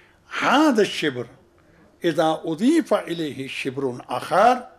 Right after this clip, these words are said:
فيوجدان الشبر والشبران معاً موجودان بوجود واحد. شبر موجود في خط طول الشبر، موجود في ضمن خط شبرين،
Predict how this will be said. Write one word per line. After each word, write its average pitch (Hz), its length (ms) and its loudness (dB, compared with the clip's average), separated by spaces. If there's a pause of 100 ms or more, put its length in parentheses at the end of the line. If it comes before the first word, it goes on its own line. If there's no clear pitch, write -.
(460)
فيوجدان 165 1300 0
الشبر 165 640 -6
والشبران 160 840 2 (400)
معاً 170 560 2 (140)
موجودان 190 1000 2 (300)
بوجود 160 520 -4
واحد. 123 520 -6 (640)
شبر 151 500 -2
موجود 185 580 6 (880)
في 127 160 -16
خط - 420 -4
طول 160 420 -6
الشبر، 190 500 0 (300)
موجود 214 680 0
في 196 140 -4
ضمن 226 380 -2
خط 233 400 -4
شبرين، 226 600 2